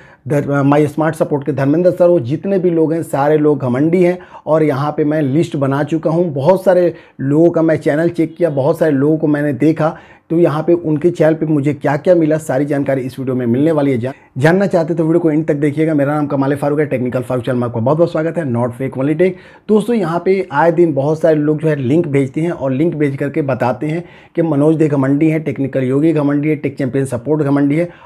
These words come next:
और पूरी की पूरी लिस्ट यहाँ पे मैंने बता रखी है कि कितने लोग YouTube पे अभी घमंड में फूल फुला रहे हैं।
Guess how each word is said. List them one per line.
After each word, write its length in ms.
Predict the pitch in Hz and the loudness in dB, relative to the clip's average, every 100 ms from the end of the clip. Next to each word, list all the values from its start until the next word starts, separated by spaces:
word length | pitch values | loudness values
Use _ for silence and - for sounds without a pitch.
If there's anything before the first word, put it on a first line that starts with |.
| - | -2
और 120 | 180 | 0
पूरी 340 | - 202 233 214 | 0 2 2 2
की 80 | |
पूरी 260 | 160 180 180 | 0 0 2
लिस्ट 320 | 170 175 - | 2 2 0
यहाँ 220 | 160 139 | -2 -2
पे 120 | 143 151 | -2 0
मैंने 260 | 139 139 | 0 0
बता 300 | 127 113 139 | -2 -2 0
रखी 300 | 156 - 151 | 0 -2 -4
है 100 | 151 | -2
कि 80 | 147 | -2
कितने 400 | 139 147 180 180 | -6 -8 -2 0
लोग 260 | 147 147 143 | 2 0 0
YouTube 400 | 131 143 139 - | -2 -2 -4 -2
पे 60 | |
अभी 180 | 127 127 | -2 -2
घमंड 340 | 113 123 139 | -2 -2 0
में 140 | 135 123 | 0 -2
फूल 180 | - 135 | -2 -2
फुला 300 | 117 123 123 | 0 2 2
रहे 140 | 123 117 | 2 2
हैं। 180 | 110 | -2